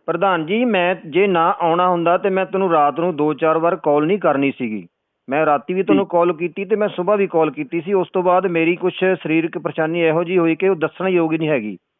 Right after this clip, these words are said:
Speaker 1: ਕਿ ਮੈਂ ਇਸ ਵੀਡੀਓ ਦੇ
Speaker 2: ਚਲੋ
Speaker 1: ਵਿੱਚ ਪਾ
Speaker 2: ਕੋਈ
Speaker 1: ਕੇ
Speaker 2: ਨਹੀਂ,
Speaker 1: ਦੱਸਾਂ।
Speaker 2: ਕਿਸੇ ਦੀ, ਕਿਸੇ ਦੀ ਮਜਬੂਰੀ ਹੋ ਸਕਦੀ ਆ, ਪਰ ਮੇਰਾ ਸਵਾਲ ਤਾਂ ਹੈ ਆ ਕਿ ਤੁ-, ਅੱਜ ਜੇ ਉਹਨੇ ਬਬਾਕੀ ਨਾਲ ਬੋਲਿਆ
Speaker 1: ਜੀ, ਜੀ।
Speaker 2: ਤੇ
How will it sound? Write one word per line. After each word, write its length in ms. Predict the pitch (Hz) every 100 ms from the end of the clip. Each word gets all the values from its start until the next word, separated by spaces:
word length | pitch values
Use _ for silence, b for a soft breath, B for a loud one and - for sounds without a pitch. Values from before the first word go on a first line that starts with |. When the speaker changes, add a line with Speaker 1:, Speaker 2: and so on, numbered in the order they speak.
| -
Speaker 1:
ਕਿ 100 | 165
ਮੈਂ 220 | 170 180
ਇਸ 200 | 170 -
ਵੀਡੀਓ 300 | 151 160 180
ਦੇ 80 | 175
Speaker 2:
ਚਲੋ 60 |
Speaker 1:
ਵਿੱਚ 200 | 233 262
ਪਾ 100 | 254
Speaker 2:
ਕੋਈ 100 | 254
Speaker 1:
ਕੇ 40 | 254
Speaker 2:
ਨਹੀਂ, 200 | 285 285
Speaker 1:
ਦੱਸਾਂ। 100 | 233
Speaker 2:
ਕਿਸੇ 220 | 220 240
ਦੀ, 220 | 247 247 - 190 185 -
ਕਿਸੇ 280 | - 170 190
ਦੀ 120 | 185
ਮਜਬੂਰੀ 500 | 202 190 160 147 170
ਹੋ 160 | 175 151
ਸਕਦੀ 320 | 143 147 147
ਆ, 140 | 165 226
ਪਰ 180 | 214
ਮੇਰਾ 360 | 180 156 147 156
ਸਵਾਲ 360 | 160 143 139 143
ਤਾਂ 180 | 170 165
ਹੈ 240 | 120 131
ਆ 180 | 131 151
ਕਿ 160 | 185 214
ਤੁ-, 440 | - 180 - 131
ਅੱਜ 220 | 143 139 160 147 b b 143
ਜੇ 180 | 139
ਉਹਨੇ 280 | 156 165 180
ਬਬਾਕੀ 520 | 160 143 139 131 -
ਨਾਲ 200 | 151 156
ਬੋਲਿਆ 440 | 147 135 123 117 101 _ _ _ _ _ _ 101
Speaker 1:
ਜੀ, 180 | 120
ਜੀ। 180 | 113 139
Speaker 2:
ਤੇ 100 | 185